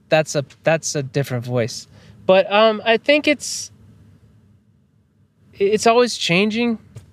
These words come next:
as I change. Um, I would really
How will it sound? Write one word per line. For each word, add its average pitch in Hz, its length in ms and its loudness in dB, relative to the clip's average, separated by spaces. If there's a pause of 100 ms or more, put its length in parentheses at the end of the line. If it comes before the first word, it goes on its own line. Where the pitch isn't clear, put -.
(140)
as 170 200 0
I 180 140 4
change. 208 680 -2 (540)
Um, 165 500 2 (1200)
I 160 120 2
would 185 220 0
really 185 600 2